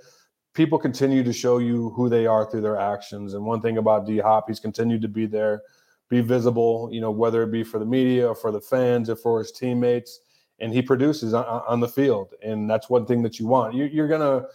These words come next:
you can't argue with a guy how he gets ready, but you can see how he plays. And that's one thing that D Hop hasn't let the cards down in terms of his performance on the football field. I think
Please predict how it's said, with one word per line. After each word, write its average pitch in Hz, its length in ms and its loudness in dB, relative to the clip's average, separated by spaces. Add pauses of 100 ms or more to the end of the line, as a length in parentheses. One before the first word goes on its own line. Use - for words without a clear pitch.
(260)
you 151 80 -6
can't 160 220 0
argue 131 320 0
with 127 120 0
a 120 60 -4
guy 117 260 2
how 120 240 0
he 117 140 -6
gets 110 260 -6
ready, 113 340 0
but 107 320 -4
you 117 120 -4
can 110 140 -8
see 123 200 -2
how 113 200 4
he 107 100 -2
plays. 104 460 0
And 101 120 -14
that's 113 200 -2
one 110 160 -4
thing 110 140 -6
that 104 120 -4
D 110 160 -2
Hop 110 360 0 (240)
hasn't 117 260 2
let 113 120 0
the 104 80 -8
cards 107 360 0
down 113 320 0 (640)
in 120 120 -6
terms 117 360 2
of 104 160 0 (220)
his 123 140 -2
performance 117 500 0
on 107 120 -2
the 104 60 -4
football 101 360 -2
field. 107 220 -2
I 110 80 2
think 123 180 0